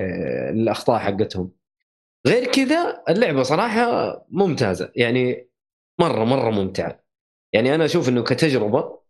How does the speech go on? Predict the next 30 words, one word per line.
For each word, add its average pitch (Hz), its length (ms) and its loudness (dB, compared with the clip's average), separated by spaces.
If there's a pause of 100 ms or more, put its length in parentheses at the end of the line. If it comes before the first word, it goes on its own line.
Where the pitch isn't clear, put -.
(160)
ال-، 113 160 0
أنت 135 200 2
خ-، 135 240 -2
تاخذها 165 300 2
كتجربة، 123 500 0
ما 147 160 2
هي 139 80 4
لعبة 127 240 0
تستمر 120 400 0
عليها 107 280 0
طويل 110 520 0
كذا 113 200 0
وت-، 107 260 0
تقعد 120 440 0
تطول 120 420 0
وأنت 113 160 -2
تلعبها، 117 420 0
لا. - 260 -4 (460)
تاخذ 156 220 0
التجربة، 123 600 0
القصة، 135 640 -2
ال-، 127 240 2
ال-، 123 240 2
ال-، 117 340 2
ال-، 110 340 0
المراحل 127 760 0
اللي 113 160 2
بتروحها، 113 720 0
ال-، 107 360 -2
ال-، 95 360 -4